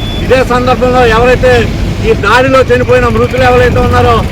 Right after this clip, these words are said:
వారందరికీ మేము శ్రద్ధాంజలి అన్నది ఘటిస్తా ఉన్నాం. అలాగే వారి కుటుంబాలకి సానుభూతిని మేము చూపిస్తూ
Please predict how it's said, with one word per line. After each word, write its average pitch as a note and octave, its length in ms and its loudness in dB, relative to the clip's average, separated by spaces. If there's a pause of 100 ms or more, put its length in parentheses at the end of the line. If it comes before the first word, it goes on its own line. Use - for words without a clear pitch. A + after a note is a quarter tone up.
(260)
వారందరికీ B3 480 -2
మేము A#3+ 280 0
శ్రద్ధాంజలి A#3+ 560 0
అన్నది A#3 380 0
ఘటిస్తా A#3+ 300 -2
ఉన్నాం. A#3 720 -2
అలాగే A#3 200 0
వారి A#3+ 200 2
కుటుంబాలకి B3+ 800 0 (340)
సానుభూతిని B3 680 -2 (400)
మేము A3+ 280 -2
చూపిస్తూ C4 360 0